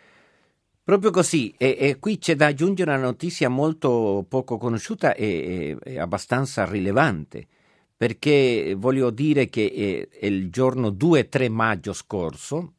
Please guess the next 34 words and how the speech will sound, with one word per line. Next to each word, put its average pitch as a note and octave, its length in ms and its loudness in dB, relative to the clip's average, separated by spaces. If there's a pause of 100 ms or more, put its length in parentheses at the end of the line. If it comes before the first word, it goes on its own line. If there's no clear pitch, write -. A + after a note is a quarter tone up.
la G2+ 140 0
signora B2 400 0
Merkel, F#2+ 520 -2
il F2 100 -8
cancelliere G2 600 -4
tedesco F#2+ 540 -4
Angela F2 320 -4
Merkel, E2 480 -8
è A2+ 120 0
andata A2 680 0
in F#2 200 -8
Perù, C#2+ 360 -10 (500)
dove C#3 220 2
si E3 160 0
è G3+ 40 4
incontrata G2 840 0
con B2 380 -2
ventidue B2 1040 0 (160)
membri A2 560 0
o F#2+ 60 -2
esperti G#2+ 600 -2
della F2 200 -2
Chiesa - 280 -10
Cattolica, - 680 -14 (440)
fra G#2 240 0
cui E3+ 180 2
c'erano B2 480 0
undici G2 640 0
vescovi, E2+ 680 -8 (240)
un F#2 140 -4
cardinale, E2 720 -6
quello E2+ 240 -4
della D#2 220 -6
Bolivia, G2 500 -4